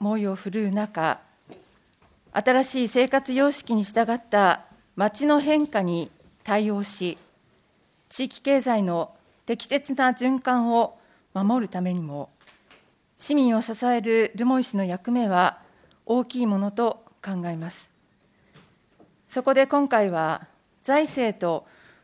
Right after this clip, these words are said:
この街の適切な公共施設の在り方について質問いたします。留萌市は平成二十一年度から七年間、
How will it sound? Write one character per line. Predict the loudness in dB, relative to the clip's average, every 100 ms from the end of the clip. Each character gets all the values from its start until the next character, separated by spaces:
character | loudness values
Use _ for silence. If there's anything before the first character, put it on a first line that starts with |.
| _
こ | -2
の | 2 4
街 | 2 0 0
の | 2 2 0 -8 _ _ _ -8
適 | -8
切 | -4 -4 -2
な | -2
公 | -2 -4
共 | -2 -4
施 | -4
設 | -6 -6
の | -6 -6 -8 _ _ _ _ _ -4
在 | -4
り | -2
方 | 0 0
に | 0 -2
つ | -6
い | -8
て | -2 -2 -2 _ _ _ _
質 | -10 -2
問 | -2 -2
い |
た | -6 -10
し | -10
ま | -12
す。 | -14 _ _ _ _ _ _ _ _ _ _ _ _ _ _ _ _ _ _ _ _ _ -4
留 | 2
萌 | 4 4
市 | 0 0
は | 2 2 0 -10 _ -20 _
平 | 0 0
成 | 2 0 2
二 | 0
十 | -2
一 | -6 -4 -2
年 | 0
度 | -2 -4
か | -4
ら | -2 -2 -4 _ _ -20 _ _ _ _
七 | 0 2 4
年 | 2 0
間、 | -2 -4 -4